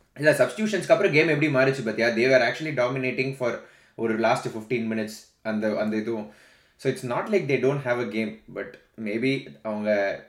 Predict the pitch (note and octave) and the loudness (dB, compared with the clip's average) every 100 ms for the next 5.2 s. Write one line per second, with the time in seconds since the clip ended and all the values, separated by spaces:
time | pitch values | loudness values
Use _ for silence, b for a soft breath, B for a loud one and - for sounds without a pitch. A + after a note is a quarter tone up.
0 | _ _ - C3+ C3+ B2+ A2+ C3 D#3+ C#3 | _ _ -2 -2 0 -2 0 0 0 0
1 | C#3+ A#2+ A#2 A#2+ A2+ A2+ B2 B2+ C3+ C3+ | 0 0 2 2 2 -4 -4 -2 -2 -2
2 | A2+ A2 A#2 B2+ A2+ A2 A2 G#2 G#2 G2 | 2 2 0 -2 -4 -2 -2 -6 -8 -10
3 | F2+ F#2 F2+ - A#2 C3+ A2 - G2+ F2+ | -8 -10 -8 -10 -4 -4 -4 -8 -10 -12
4 | C#2+ G2 G2 - G2+ G2+ - G#2 G#2 G2+ | -12 -10 -10 -8 -12 -12 -10 -6 -6 -4
5 | G#2+ G2+ | -6 -6